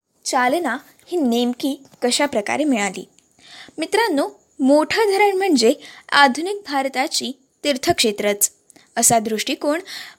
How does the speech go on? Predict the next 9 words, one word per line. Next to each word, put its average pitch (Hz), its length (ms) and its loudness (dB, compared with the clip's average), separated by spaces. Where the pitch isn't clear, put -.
बाळगणाऱ्या 392 720 4
पंडित 262 320 -4
जवाहरलाल 254 560 -4
नेहरू 311 300 -4
यांच्या 254 360 0
पुढाकाराने 208 720 0
देशातील 339 640 2
विविध 294 320 -2
भागांमध्ये 320 720 -4